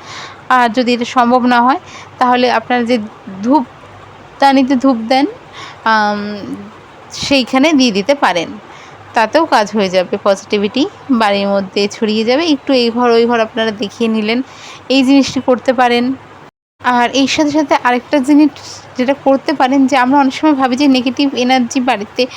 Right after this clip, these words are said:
আম, কারো উপরে প্রভাব ফেলেছে, ছা-, তার শরীর খারাপ কন্টিনিউ চলছে, তার কাজ ভালো যাচ্ছে না, খিটখিটে মেজাজে হয়ে গেছে। বাচ্চাদের ক্ষেত্রেও ভাবি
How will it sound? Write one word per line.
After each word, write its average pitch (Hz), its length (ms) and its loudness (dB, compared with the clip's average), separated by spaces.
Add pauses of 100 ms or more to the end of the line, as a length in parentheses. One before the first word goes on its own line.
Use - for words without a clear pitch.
(340)
আম, 214 420 -2
কারো 233 280 2
উপরে 240 640 2 (180)
প্রভাব 247 320 2
ফেলেছে, 233 460 0
ছা-, 202 500 0
তার 220 140 0
শরীর 240 420 0
খারাপ 240 240 2
কন্টিনিউ 233 420 0
চলছে, 226 400 -2
তার 220 140 -2
কাজ 214 360 -2
ভালো 226 220 2
যাচ্ছে 220 380 -2
না, 226 140 -2 (400)
খিটখিটে 269 420 -2
মেজাজে 240 460 2
হয়ে 233 200 0
গেছে। 226 200 -2
বাচ্চাদের 226 440 0
ক্ষেত্রেও 269 380 0
ভাবি 247 280 0